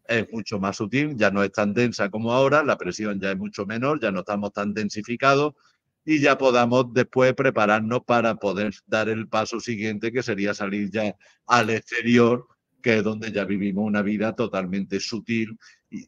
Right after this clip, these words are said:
<clears throat> y sin la densidad de estos cuerpos físicos que tenemos, porque ya viviríamos con cuerpo físico, pero mucho, mucho más sutiles. O sea, de hecho, lo que se prevé que el peso corporal de una persona como tú o como yo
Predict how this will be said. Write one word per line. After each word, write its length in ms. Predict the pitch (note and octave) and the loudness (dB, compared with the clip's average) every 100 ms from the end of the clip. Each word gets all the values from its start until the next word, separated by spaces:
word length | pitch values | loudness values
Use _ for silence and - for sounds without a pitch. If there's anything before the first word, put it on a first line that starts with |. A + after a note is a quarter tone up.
| _ | _
<clears throat> 280 | - A3 C#3 | 2 4 2
y 120 | C3 | 0
sin 240 | A#2 A#2 G#2 | -4 -4 -2
la 120 | G#2 | 0
densidad 560 | G2+ F#2+ G2+ F#2+ G2+ G#2 | 0 -2 -4 -2 -2 -2
de 140 | A2+ | -6
estos 240 | G#2+ G2+ | -4 -8
cuerpos 460 | - G#2 G2+ G2 F#2+ | -4 -4 -4 -6 -8
físicos 400 | A2 G2+ G#2 G2 | -8 -8 -8 -10
que 120 | F#2 F2+ | -10 -10
tenemos, 400 | F#2+ E3 B2+ F#2 | -8 -6 -4 -8
porque 220 | F2 E2 | -10 -10
ya 120 | F2+ | -8
viviríamos 680 | F2+ F#2 F#2+ G2 G2 A2 - _ _ _ - | -8 -8 -6 -4 -4 -8 -16 _ _ _ -2
con 200 | A2 G#2 | -2 0
cuerpo 340 | G#2+ G#2 A2+ | -2 0 -4
físico, 460 | B2 A2 A2 A#2+ B2 | -2 -4 -2 -4 0
pero 240 | A#2+ A#2 | 0 0
mucho, 460 | G#2 C3 E3 - A2 | -2 -2 -2 -4 -4
mucho 300 | A#2 - G2+ | -6 -6 -6
más 200 | F#2+ - | -6 -8
sutiles. 400 | F2 C#3 D3 G2 | -6 -2 0 -2
O 40 | |
sea, 220 | A2 F#2+ _ _ _ | -2 -6 _ _ _
de 180 | - G2+ | -2 -2
hecho, 220 | G#2 A#2+ | 0 -2
lo 140 | A2+ A#2 | -2 -2
que 100 | A2 | -2
se 140 | A2+ | -4
prevé 500 | G#2 G#2+ G#2 A2+ A#2+ _ - _ | -2 -2 0 0 -2 _ -20 _
que 140 | - A2 | 2 2
el 100 | F#2+ | 2
peso 300 | A2+ G#2+ A#2 | 0 0 -4
corporal 640 | A2+ G2+ G#2+ A2 C3 A#2+ | -4 -2 0 4 4 4
de 160 | G2+ G2+ | 0 0
una 200 | G#2 G#2 | 0 -2
persona 440 | G#2 G2 B2+ B2 | -4 -2 -2 -2
como 260 | A2+ G2+ G2 | -4 -6 -8
tú 180 | A2+ A2 | -8 -8
o 60 | |
como 280 | G#2 A2+ A#2 | -4 -2 0
yo 240 | A#2 A#2+ | 0 -2